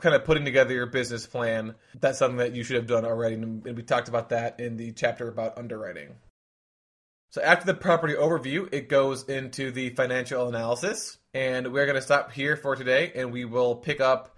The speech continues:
on the financial analysis on tomorrow's episode. So, so far in this episode, we kinda discussed,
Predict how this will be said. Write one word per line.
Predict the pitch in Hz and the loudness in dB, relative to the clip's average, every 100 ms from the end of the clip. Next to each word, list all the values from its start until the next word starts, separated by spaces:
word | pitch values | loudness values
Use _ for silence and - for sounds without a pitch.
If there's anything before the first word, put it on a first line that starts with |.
| _ | _
on | - 127 127 | -6 -4 -4
the | 123 | -6
financial | 120 131 123 127 | -4 -2 0 0
analysis | 123 123 120 120 131 123 - | 0 0 0 0 -2 -6 -4
on | 120 120 | -2 -2
tomorrow's | 127 117 120 | -2 0 2
episode. | 135 180 - - - _ _ _ _ _ _ _ _ _ _ - | 0 -2 -6 -8 -14 _ _ _ _ _ _ _ _ _ _ 2
So, | 180 170 156 | 8 8 6
so | - 180 | 4 6
far | 185 175 175 | 8 8 8
in | - 156 156 | 6 2 2
this | 151 | 0
episode, | 156 151 156 151 147 - | 0 2 4 4 2 -4
we | 135 139 139 139 135 | -6 -2 0 -2 -2
kinda | 147 143 | 2 2
discussed, | 135 127 - 143 135 131 - - | 2 -6 2 4 6 4 0 -10